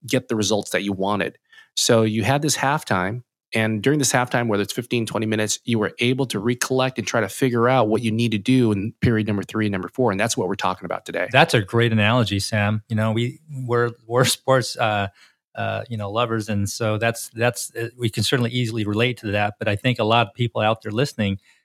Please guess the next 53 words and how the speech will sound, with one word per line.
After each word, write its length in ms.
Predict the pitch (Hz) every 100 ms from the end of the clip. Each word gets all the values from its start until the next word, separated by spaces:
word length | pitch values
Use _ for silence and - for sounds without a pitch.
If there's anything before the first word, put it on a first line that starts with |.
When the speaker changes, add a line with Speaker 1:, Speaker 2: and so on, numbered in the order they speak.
| _
Speaker 2:
can 240 | - 113 107
also. 480 | 113 147 113 95 92
But, 300 | 98 98 -
uh, 360 | 110 101 98 101 _ _
yeah, 220 | 110 156 117
absolutely. 600 | 104 113 - 110 143 101 101
You, 200 | 107 123
you, 180 | - 165
it's 260 | 165 160 135
kinda 160 | - 196
like 180 | 160
resetting, 560 | 120 139 - - 98 95
right? 280 | 101 120 - _ _
Without 340 | - 120 120 107
actually, 440 | 107 - 107 104
uh, 180 | 101 98 98 _ - - _ -
taking 540 | 123 117 117 107 107
a, 160 | 110 104
a 40 | 101
huge 320 | 117 107 -
time 300 | 127 113 107
out, 320 | 143 110 - _
uh, 220 | 104 104 101
you 120 | 104 _
know, 200 | 127 98
life 220 | 104 110
just 160 | - 101
keeps 200 | - 101
going 240 | - 98
on. 200 | 101 135
But 120 | 110 92
if 140 | 90
you 80 | 131
can 80 | 107
take, 300 | - 113 147
even 240 | 196 247
if 100 | 208
it's 240 | 107 95 - -
ten 320 | - 147 135
minutes, 380 | 98 165 - -
just 200 | - 117
to 40 | -
kinda 300 | - 104 95 _ _
do 140 | - 113
some 160 | -
of 40 | 101
the 60 |
things 220 | 95 113
that 120 | 107 101
we're 100 | 95
talking 340 | - 131 -
about 260 | 92 95 95
here, 260 | 104 92